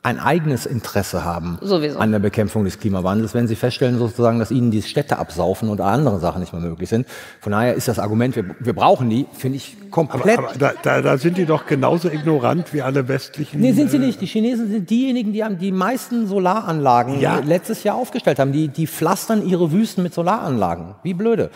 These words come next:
Speaker 1: Und wir kriegen keine Windräder hin.
Speaker 2: Das ist ja auch nicht irgendwie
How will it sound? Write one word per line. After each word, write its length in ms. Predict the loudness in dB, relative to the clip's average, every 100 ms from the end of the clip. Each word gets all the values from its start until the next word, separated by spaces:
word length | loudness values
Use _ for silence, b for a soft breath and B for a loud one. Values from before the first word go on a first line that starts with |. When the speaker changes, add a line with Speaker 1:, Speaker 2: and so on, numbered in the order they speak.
| B B -4
Speaker 1:
Und 120 | 0
wir 80 | 2
kriegen 200 | 4 2
keine 220 | 2 4
Windräder 460 | 2 2 0 0
hin. 260 | -2 -4 -4
Speaker 2:
Das 140 | -4 -4
ist 160 | -2
ja 120 | -2
auch 120 | -2 -4
nicht 200 | -8 -6
irgendwie 460 | -8 -8 -8 -8